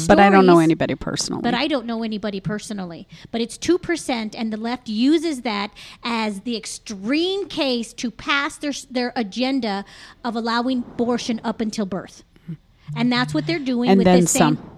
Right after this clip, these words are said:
Speaker 2: and, and, and, yeah. And that's what they're doing here with this number with transgenderism.
Speaker 1: Mm-hmm.
Speaker 2: The left always exaggerates.
Speaker 1: Well,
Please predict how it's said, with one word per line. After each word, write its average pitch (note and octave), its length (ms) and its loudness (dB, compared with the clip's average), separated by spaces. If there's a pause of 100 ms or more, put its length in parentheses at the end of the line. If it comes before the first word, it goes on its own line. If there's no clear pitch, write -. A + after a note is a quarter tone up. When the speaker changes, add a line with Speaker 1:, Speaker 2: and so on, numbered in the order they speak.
(140)
Speaker 2:
and, A#3 340 -6
and, A#3+ 200 -10
and, A#3+ 300 0
yeah. G3+ 240 -6 (520)
And A#3+ 140 0
that's C4 240 -2
what E4+ 100 2
they're D#4 140 0
doing C4 320 2
here A#3 260 -2
with A3+ 160 -6
this A#3+ 220 -6
number A3 320 -6
with G#3+ 180 -6
transgenderism. G3 1000 -8 (240)
Speaker 1:
Mm-hmm. D#3+ 320 -2 (120)
Speaker 2:
The A3+ 100 -8
left A#3+ 320 -2
always B3+ 300 2
exaggerates. G3+ 500 0
Speaker 1:
Well, B3+ 340 12